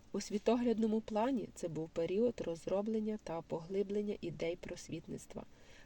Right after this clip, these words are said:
та ознайомлення із новими віяннями західноєвропейської філософії. На початку дев'ятнадцятого століття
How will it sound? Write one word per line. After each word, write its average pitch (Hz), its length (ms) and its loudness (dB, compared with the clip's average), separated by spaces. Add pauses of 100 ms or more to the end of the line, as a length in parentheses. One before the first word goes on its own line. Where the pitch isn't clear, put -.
та 175 180 8
ознайомлення 175 1000 0
із 170 200 -8
новими 165 560 0
віяннями 170 1000 -8 (460)
західноєвропейської 165 1500 0 (300)
філософії. 202 840 -4 (580)
На 196 120 -2
початку 254 540 0
дев'ятнадцятого 180 840 -4
століття 214 640 -4